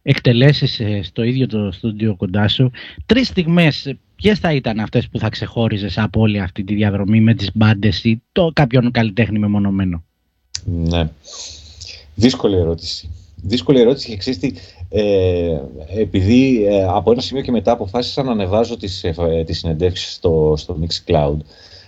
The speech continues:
Speaker 2: σε κάποια φάση λέω, «Κάτσε, ρε φίλε, να δω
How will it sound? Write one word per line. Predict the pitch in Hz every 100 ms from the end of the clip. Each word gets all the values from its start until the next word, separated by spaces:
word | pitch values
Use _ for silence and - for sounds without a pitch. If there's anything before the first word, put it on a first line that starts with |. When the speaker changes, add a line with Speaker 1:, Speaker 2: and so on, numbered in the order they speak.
| _ _ _ -
Speaker 2:
σε | -
κάποια | - 156 165
φάση | 147 156 143
λέω, | 151 160
«Κάτσε, | 185 -
ρε | 165
φίλε, | 160 117
να | 107 90
δω | 82